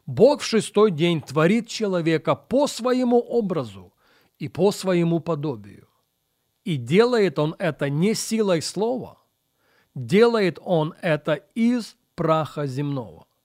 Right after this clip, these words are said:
Господь сотворил человека из праха земного и дунул в него дыхание жизни, Библия говорит, и стал человек душою живою.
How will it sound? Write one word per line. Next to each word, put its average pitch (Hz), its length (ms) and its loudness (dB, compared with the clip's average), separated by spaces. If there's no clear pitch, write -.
Господь 202 400 2
сотворил 190 460 0
человека 175 580 0
из 165 380 -6
праха 214 480 -4
земного 156 540 -2
и 196 320 -4
дунул 247 680 0
в 202 60 -2
него 175 340 2
дыхание 208 640 -4
жизни, 208 480 -12
Библия 135 380 -2
говорит, 123 380 -8
и 107 100 -14
стал 190 500 2
человек 156 640 0
душою 127 880 -4
живою. 107 600 -14